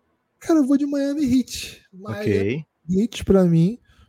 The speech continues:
Speaker 1: E o Miami Heat me lembra um, um clássico que,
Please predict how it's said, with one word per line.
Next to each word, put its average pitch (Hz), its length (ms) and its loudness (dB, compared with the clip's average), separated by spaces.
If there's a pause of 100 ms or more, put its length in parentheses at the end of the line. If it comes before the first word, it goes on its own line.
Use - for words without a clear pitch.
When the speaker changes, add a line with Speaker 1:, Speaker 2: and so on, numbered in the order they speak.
(680)
Speaker 1:
E 247 160 0
o 302 180 0
Miami 170 300 -2
Heat 175 180 -8
me 196 80 -8
lembra 190 360 -8
um, 175 500 -14
um 156 160 -10
clássico 165 840 -10 (580)
que, 135 1600 -4